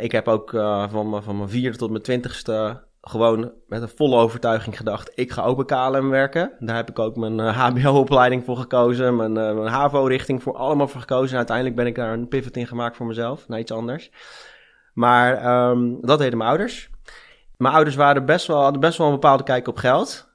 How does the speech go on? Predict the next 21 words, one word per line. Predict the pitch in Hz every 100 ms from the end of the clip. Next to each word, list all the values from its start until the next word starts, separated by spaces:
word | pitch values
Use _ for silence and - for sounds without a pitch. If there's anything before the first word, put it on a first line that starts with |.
| _
Eh, | 135 123 117
ik | 135 135
had, | 127 120 131
eh, | 117 120 113
ik | - 120
interpreteerde | 131 123 127 - 135 120
dat | 120 123
ook | 127
omdat | 123 101
ik |
me | 107
verantwoordelijk | 117 110 127 127 113
voelde | 127 113 117
als, | 110 110 117
eh, | 107 107 -
we | 110
moeten | 131 127
zuinig | 123 123 120
met | 110
geld | - 131 160
omgaan. | 160 - 147 165 240